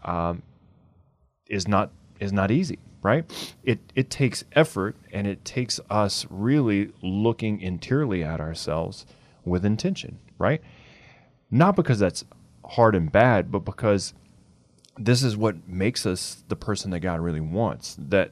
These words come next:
the world and life is always trying to alter our perspective. And Lent is a time to re-enter,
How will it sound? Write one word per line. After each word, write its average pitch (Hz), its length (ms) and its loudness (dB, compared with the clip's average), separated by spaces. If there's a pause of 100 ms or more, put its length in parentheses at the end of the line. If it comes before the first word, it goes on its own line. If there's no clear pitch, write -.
the 98 140 2
world 95 420 4
and 82 140 0
life 90 420 0 (840)
is 98 140 -4 (100)
always 127 360 6
trying 101 240 -4
to - 80 -8 (180)
alter 117 460 4
our 82 100 -4
perspective. - 920 -8 (560)
And 95 260 0 (140)
Lent 107 640 2 (760)
is 98 400 -2
a 95 60 -2
time 101 540 0
to 90 480 -2
re-enter, 101 1160 0